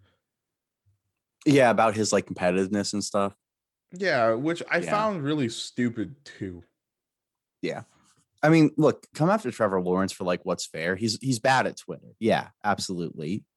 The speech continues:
Speaker 1: And for that, I think he might be undraftable. But, like, that's
Speaker 2: <laughs>
Speaker 1: fine. That's fine. You know, that's just my
Speaker 2: Kinda
Speaker 1: opinion.
Speaker 2: boring on Twitter, isn't he?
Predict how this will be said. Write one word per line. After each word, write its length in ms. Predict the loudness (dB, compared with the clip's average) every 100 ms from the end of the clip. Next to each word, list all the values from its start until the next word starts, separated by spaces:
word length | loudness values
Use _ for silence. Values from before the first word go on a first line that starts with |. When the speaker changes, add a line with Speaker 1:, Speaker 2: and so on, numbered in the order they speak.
| _ _ _ _
Speaker 1:
And 160 | 4 6
for 100 | 6
that, 320 | 4 2 0 0
I 80 | 2
think 200 | 2 4
he 100 | 4
might 240 | 4 2
be 80 | -2
undraftable. 800 | -2 -4 -8 -10 -14 -14 -14 -4
But, 100 | 2
like, 140 | 4 4
that's 180 | 4 2
Speaker 2:
<laughs> 120 | 2
Speaker 1:
fine. 320 | 4 2 -2 -8
That's 140 | -10 -4
fine. 480 | 0 0 -2 -6 -16 _ _ _ _ _ _ _ _ _ -20 _ -4
You 100 | 0
know, 140 | 2
that's 200 | 2 2
just 140 | 0 2
my 160 | 2
Speaker 2:
Kinda 100 | 2
Speaker 1:
opinion. 220 | 2 2 0
Speaker 2:
boring 200 | 0 -4
on 140 | -8
Twitter, 320 | -8 -8 -6
isn't 220 | -8 -10
he? 160 | -14